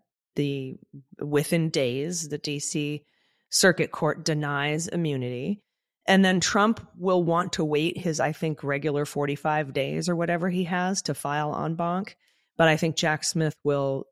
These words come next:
file an expedited en banc review, uh, to say, "Hey, if he wants to go en banc, can,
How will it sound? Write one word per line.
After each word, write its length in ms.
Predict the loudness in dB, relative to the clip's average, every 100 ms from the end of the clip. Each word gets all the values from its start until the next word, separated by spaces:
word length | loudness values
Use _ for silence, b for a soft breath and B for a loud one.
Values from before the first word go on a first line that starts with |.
| -18
file 500 | -8 0 2 2 0
an 220 | -2 -2
expedited 680 | -2 -2 -2 0 0 -2 -2
en 240 | -2 -2 -2
banc 300 | -2 -4 -4
review, 520 | -2 -2 0 -2 -4 B B B B 0
uh, 240 | 2 2 2
to 140 | 0
say, 560 | 2 2 2 2 -2 -6
"Hey, 260 | -4 -2 -2
if 160 | -4
he 120 | -2 2
wants 280 | 2 0 -2
to 100 | -2
go 220 | 0 2
en 120 | 0
banc, 380 | 0 -2 -2 -4
can, 120 | -6